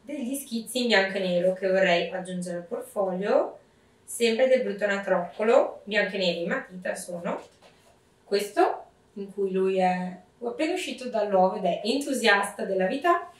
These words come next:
lui da grande, un cigno, e poi altre due illustrazioni,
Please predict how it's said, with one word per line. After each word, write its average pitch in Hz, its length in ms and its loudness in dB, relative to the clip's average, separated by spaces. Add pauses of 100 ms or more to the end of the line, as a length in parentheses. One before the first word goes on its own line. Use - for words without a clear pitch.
(560)
lui 269 180 0
da 247 120 6
grande, 220 760 4 (440)
un 180 260 -14
cigno, 202 720 -2 (1300)
e 311 120 -4
poi 277 340 2
altre 285 560 4
due 254 180 0
illustrazioni, 254 1160 0